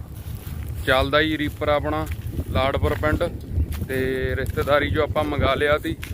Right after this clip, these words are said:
ਉੱਥੇ ਪੈ ਗਿਆ ਕੱਲ੍ਹ ਮੀਂਹ, ਤੇ ਉਹਦੇ ਕਰਕੇ ਫਿਰ ਇੱਧਰ ਕੰਮ ਇਕੱਠਾ ਹੋਈ ਜਾਣਾ ਤੀ ਨਹੀਂ,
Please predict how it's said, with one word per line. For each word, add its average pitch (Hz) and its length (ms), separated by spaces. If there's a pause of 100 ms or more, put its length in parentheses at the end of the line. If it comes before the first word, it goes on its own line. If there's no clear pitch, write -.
(440)
ਉੱਥੇ 147 600
ਪੈ 135 160
ਗਿਆ 139 200
ਕੱਲ੍ਹ 139 280
ਮੀਂਹ, 147 340 (1200)
ਤੇ 127 240
ਉਹਦੇ 139 240
ਕਰਕੇ 135 720
ਫਿਰ 131 100
ਇੱਧਰ 135 300
ਕੰਮ 139 280
ਇਕੱਠਾ 131 320
ਹੋਈ 131 180
ਜਾਣਾ 135 260
ਤੀ 139 140
ਨਹੀਂ, 135 220